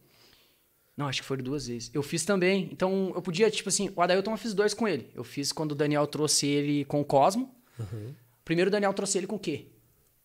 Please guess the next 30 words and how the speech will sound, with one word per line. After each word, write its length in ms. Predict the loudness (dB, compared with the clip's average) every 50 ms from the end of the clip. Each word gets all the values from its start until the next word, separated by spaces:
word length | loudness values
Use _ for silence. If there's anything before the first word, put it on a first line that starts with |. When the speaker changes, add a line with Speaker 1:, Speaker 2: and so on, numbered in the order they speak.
| _ -6
Speaker 1:
Que 100 | -2 -2
eram 480 | 0 0 -2 -4 -4 -4 -4 -4 -2 0
dois 200 | 4 4 4 4
seminários, 520 | 4 2 2 2 2 2 0 0 0 -2 -6
cara. 260 | -6 -8 -8 -8 -10
Era 380 | -10 -10 -10 -10 -8 -8 -8
de 120 | -6 -4 -2
manhã 200 | -2 0 0 0
e 40 | 0
de 80 | 0
tarde, 300 | 2 4 4 4 4 2
pra 100 | 0 -2
treinadores 580 | -2 0 0 0 0 0 0 -2 -2 -2 -2 -4
e 60 | -4
pra 140 | -2 -2 -2
atleta, 380 | -2 -2 -2 -4 -4 -4 -8 -16 -10 -6
técnico. 500 | -6 -6 -4 -6 -10 -12 -12 -16 -20 _ _ _ _ _ _ _ _ _ _ _ -20 -20 _ _ _ -18 -10
E 320 | -6 -4 -2 0 0 0 0
foi 140 | 0 0 0
um 20 |
dos 120 | 0 -2 -2
primeiros 280 | -2 0 0 2 2
seminários 340 | 2 2 2 2 2 2 2
que 60 | 0
eu 60 | 0 0
vi 120 | -2 -2
também, 220 | -2 -2 0 0
assim, 200 | -2 -2 -4 -4
que, 160 | -6 -8 -8 -6
pô, 220 | -4 -4 -4 -4